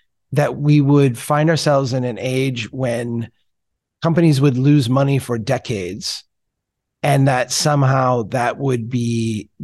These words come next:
good for investors or a good investment strategy or a strategy, you know, in a zero interest rate environment or what have you, that, that could linger on for a long time. Can you talk a little bit about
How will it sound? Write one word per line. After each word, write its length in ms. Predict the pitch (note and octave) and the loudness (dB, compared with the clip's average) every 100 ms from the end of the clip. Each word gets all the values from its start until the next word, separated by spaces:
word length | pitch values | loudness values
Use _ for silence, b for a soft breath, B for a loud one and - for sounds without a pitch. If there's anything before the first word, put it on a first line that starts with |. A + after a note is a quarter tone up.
| C#3+ | -4
good 500 | D3 C#3+ C3+ B2 - _ _ _ _ _ _ _ | 2 4 4 0 -10 _ _ _ _ _ _ _
for 100 | D3 | -2
investors 640 | C3 A2+ B2 - C#3 B2 A#2+ | -2 -2 -2 -2 -2 -2 -2
or 100 | A2 | -4
a 80 | |
good 320 | A2 C#3+ C3+ B2+ | -4 0 2 2
investment 540 | B2 A#2 C3 - C3 | 0 -2 -2 -4 -6
strategy 480 | - C3 B2 A#2 A#2+ | -4 -2 -2 -2 -2
or 120 | B2+ | -2
a 60 | C3+ | -2
strategy, 800 | - E3 D#3+ D3+ C#3 C#3 C3+ C3+ | -2 0 0 0 2 0 0 0
you 120 | F#3+ | 0
know, 120 | D#3+ C#3+ | 2 2
in 80 | |
a 100 | D3 | 2
zero 300 | C3 B2+ D3 | 2 2 2
interest 320 | D3 C#3+ D3 C#3+ | 2 0 -2 -2
rate 140 | C3+ | -2
environment 500 | C3 B2+ C3 C3 B2 | -2 0 0 0 -2
or 80 | B2+ | -2
what 160 | B2+ | -2
have 200 | B2 B2 | -2 -2
you, 220 | B2+ A#2+ A#2+ B B B _ | -2 -6 -6 B B B _
that, 280 | C#3 C#3 - | -2 -2 -2
that 220 | D3+ - | -4 -2
could 220 | - C3 | -2 0
linger 520 | C#3 C#3+ D3 C#3 C3+ C3 | 2 4 4 4 4 2
on 300 | C3 C3 B2 | 2 0 -2
for 160 | B2+ | -4
a 80 | A#2+ | -4
long 480 | A#2 A#2+ B2 A#2+ G#2+ | -4 -4 -2 -4 -6
time. 460 | A#2+ B2 A2+ G#2+ B B B _ | -6 -6 -6 -10 B B B _
Can 100 | F#3 | 2
you 220 | G#3 B3+ A3 | 4 2 -2
talk 340 | - G3 F#3+ | -4 -4 0
a 60 | G3+ | 2
little 240 | F3 F3+ | 2 2
bit 180 | E3+ D#3+ | 2 0
about 560 | A#2 A#2+ C3 C#3 - | 0 -2 -2 -4 -8